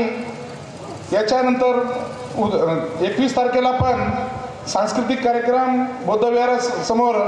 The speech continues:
आकाश राजा नागपूर यांचा ठेवलेला आहे, त्याही कार्यक्रमाला सर्वांनी उपस्थिती लाभावी. तसेच चोवीस तारखेला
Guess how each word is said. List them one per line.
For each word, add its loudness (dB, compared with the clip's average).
आकाश 2
राजा 4
नागपूर 0
यांचा 4
ठेवलेला 4
आहे, 4
त्याही 4
कार्यक्रमाला 2
सर्वांनी 2
उपस्थिती 0
लाभावी. 2
तसेच 2
चोवीस 2
तारखेला 2